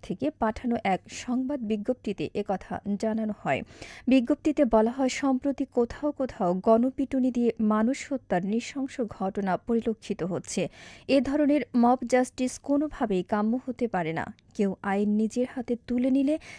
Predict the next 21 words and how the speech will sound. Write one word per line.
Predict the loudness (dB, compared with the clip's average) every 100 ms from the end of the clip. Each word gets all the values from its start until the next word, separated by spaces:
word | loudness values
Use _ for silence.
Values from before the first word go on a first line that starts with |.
| 0
তার | 4 4
বিরুদ্ধে | 4 0 0 0 -2 2
কঠোর | 0 0 -6 -6 0
আইনানুগ | 2 2 2 0
ব্যবস্থা | 2 0 0 -2 -2
গ্রহণে | 0 -2 2 4 4 2 4
বাংলাদেশ | 6 6 2 0 -2 -4
পুলিশ | -6 -4 -4 -6 -6 2
বদ্ধপরিকর।" | 2 2 -8 -4 -6 0 -2 -2 -10 -20 -18 -8 6
বিজ্ঞপ্তিতে | 6 8 4 4 2 2 6
আরও | 6 8
বলা | 6 4
হয়, | 2 4 4
কেউ | 6 4 4 2
অন্যায় | 4 4 0
করলে | 2 2 4 2
বা | 2 2
অপরাধী | 4 4 6 4 2 -4
হলে | -2 0 2
দেশের | 2 2 -2 -2
প্রচলিত | 0 0 0 -2 0